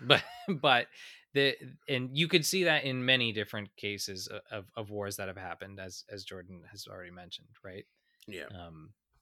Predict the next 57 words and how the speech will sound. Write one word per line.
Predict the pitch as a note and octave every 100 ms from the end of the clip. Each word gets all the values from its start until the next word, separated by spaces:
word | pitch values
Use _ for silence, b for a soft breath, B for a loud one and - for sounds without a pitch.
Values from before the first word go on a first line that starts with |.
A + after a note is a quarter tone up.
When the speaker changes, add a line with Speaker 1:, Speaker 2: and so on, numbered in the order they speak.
| _ _ _ b b b b _ _ -
Speaker 1:
'Cause | G2 F2
Speaker 2:
but | A2
Speaker 1:
I, |
Speaker 2:
yeah, | G2 F#2+
Speaker 1:
well, | F2+
I |
Speaker 2:
sorry. | F2+ F#2+
Speaker 1:
also | - F#2
have | F#2+ F2+
in | E2+
here | F#2 F2
as | E2
well, | F2+ F2 E2+
um, | D#2+ E2 E2 E2 - -
we | F#2
all | F2+ F2
know, | E2+ E2 E2 B B B B B B -
and | G#2
maybe | C#3 A2+
not, | F#2 F2+ F2 _ _ _ _ -
again, | G2+ F#2 E2+
Speaker 2:
I |
was | G#2
Speaker 1:
this | C3+
Speaker 2:
gonna | D#3+ C3
Speaker 1:
isn't | - C3
Speaker 2:
say, |
a | A#2+
lot | B2 F3+
of |
people | A3+ A3 G3
would | C3
not | C3 B2
know. | A2 - - _ - -
Speaker 1:
this | C#3+ -
Speaker 2:
Yeah, |
Speaker 1:
isn't | D3 B2
Speaker 2:
never, | C3
Speaker 1:
that | A#2+ B2
Speaker 2:
never | -
Speaker 1:
long | A2+
Speaker 2:
take | C#3+
Speaker 1:
ago. | C#3
Speaker 2:
that, | B2+ B2
that | A#2+
Speaker 1:
Again, | A#2 B2+ C#3+
Speaker 2:
for | E3 C#3
gr-, | D3+
Speaker 1:
yeah, | C#3
Speaker 2:
granted, | F#2 F2+
Speaker 1:
this | B2+ C3+
Speaker 2:
but | D#3
Speaker 1:
only | C3
Speaker 2:
yes. | B2
Speaker 1:
happened | A#2+ B2 A2+
actually | G#2+ A2+ - A2
just | A2+ G#2+